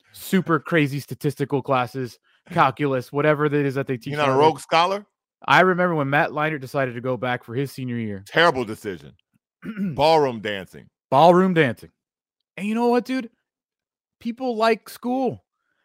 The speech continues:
Speaker 1: because for them, they don't do school like we had to do school. They're not taking full loads. They don't have to.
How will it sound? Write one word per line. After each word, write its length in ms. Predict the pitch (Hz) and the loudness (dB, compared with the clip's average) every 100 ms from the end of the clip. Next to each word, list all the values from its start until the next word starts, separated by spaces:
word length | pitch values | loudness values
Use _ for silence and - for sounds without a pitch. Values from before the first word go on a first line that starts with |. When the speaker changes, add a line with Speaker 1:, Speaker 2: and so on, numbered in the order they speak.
| _ | _
Speaker 1:
because 400 | 190 - 226 143 _ - 131 - | -4 2 2 2 _ -20 -18 -6
for 160 | 165 | -6
them, 440 | 120 143 214 277 262 _ | 0 2 2 2 -8 _
they 140 | 165 | 2
don't 240 | 254 240 185 | 2 0 0
do 200 | 302 320 | 2 0
school 480 | - 196 160 107 - | 0 -2 -2 -4 -4
like 260 | 147 123 | -4 -4
we 180 | 131 151 | -4 0
had 180 | 143 123 | 2 0
to 60 | 110 | -4
do 180 | 123 117 | -10 -10
school. 380 | - 123 98 _ _ _ - | -10 -12 -12 _ _ _ -6
They're 140 | 247 | 0
not 220 | 302 285 | 0 0
taking 500 | - 285 - 214 120 _ _ | -2 -4 -4 -6 -8 _ _
full 480 | _ - 214 220 202 | _ -6 0 0 2
loads. 560 | 175 175 156 127 120 _ - | 4 4 2 -2 -12 _ -10
They 80 | 190 | -6
don't 140 | 294 | -4
have 300 | 226 320 - | -4 -4 -6
to. 180 | 139 104 | -10 -10